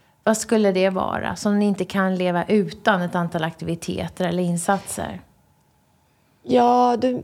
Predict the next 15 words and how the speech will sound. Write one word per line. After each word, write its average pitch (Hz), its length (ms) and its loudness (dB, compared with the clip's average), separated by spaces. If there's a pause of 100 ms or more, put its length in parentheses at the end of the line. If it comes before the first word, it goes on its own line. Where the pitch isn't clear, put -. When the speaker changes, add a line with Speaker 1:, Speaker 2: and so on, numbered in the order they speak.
Speaker 2:
du 269 100 2
måste 269 360 0
kunna 208 420 -2
beskriva 196 460 0
målbilden, - 760 -4 (680)
riktningen, - 640 -6 (180)
berätta 202 520 -2
storyn, 202 600 -4 (200)
liksom. - 380 -16 (420)
Och 208 100 -8
sen 220 240 0
så 214 580 -2 (920)
delaktighet. - 1120 -2 (880)
Vara 220 160 0
med 214 440 -2